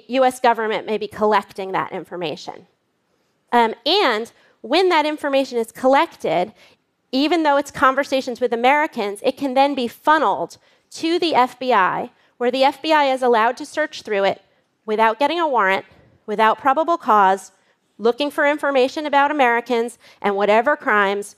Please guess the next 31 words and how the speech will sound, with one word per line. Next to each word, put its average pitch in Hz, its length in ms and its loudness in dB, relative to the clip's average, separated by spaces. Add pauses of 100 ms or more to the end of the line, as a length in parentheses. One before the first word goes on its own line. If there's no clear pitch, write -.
we 214 480 2
may 202 540 0
have 196 360 0
committed 185 520 0 (260)
with 202 160 0
no 208 220 2
co-, 214 300 -8
need 202 320 0
to 185 320 -4
document 190 520 -2
any 196 200 -2
kind 180 220 -6
of 170 60 -14
suspicion. - 600 -6 (840)
The 226 120 -2
law 277 520 2 (300)
that 247 160 2
allows 247 460 2
some 254 180 -4
of 254 100 -4
this 269 160 0
to 302 120 -2
happen 202 520 -2 (340)
is 226 240 2
called 220 260 0
Section 269 440 -2
seven 233 360 0
oh 214 100 -2
two 180 420 -4 (300)
of 196 220 2
the 190 260 2